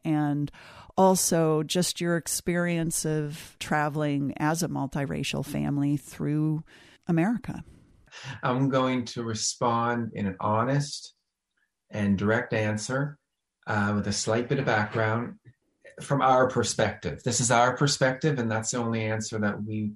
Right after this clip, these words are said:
Speaker 2: can ever and will ever give. When I was first talking to a few big publishers, because, uh, the book is published by the University of New Mexico Press, which, as you know, is one of the largest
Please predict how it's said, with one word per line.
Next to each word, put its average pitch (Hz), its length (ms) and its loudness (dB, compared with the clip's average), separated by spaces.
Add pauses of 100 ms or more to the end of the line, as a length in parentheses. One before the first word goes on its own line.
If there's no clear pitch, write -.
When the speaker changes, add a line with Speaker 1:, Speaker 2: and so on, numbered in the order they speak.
Speaker 2:
can 113 160 0
ever 120 320 2
and 110 80 -2
will 107 180 2
ever 98 200 0
give. - 280 -10 (840)
When 135 600 4
I 131 420 4
was 123 360 2
first 175 500 -2
talking 123 420 0
to 117 120 -4
a 107 60 -2
few 127 260 -4
big 123 260 0
publishers, 104 760 -4 (480)
because, 113 400 0
uh, 110 160 2
the 107 120 0
book 135 160 -2
is 143 140 0
published 117 460 0
by 104 180 2
the 101 80 -2
University 101 560 -2
of 95 100 -4
New 104 80 0
Mexico 107 500 -2
Press, 92 580 -2 (580)
which, 104 220 -2
as 101 200 2
you 113 120 0
know, 92 280 4
is 101 300 -2
one 104 140 0
of 98 80 0
the 104 60 0
largest 98 680 0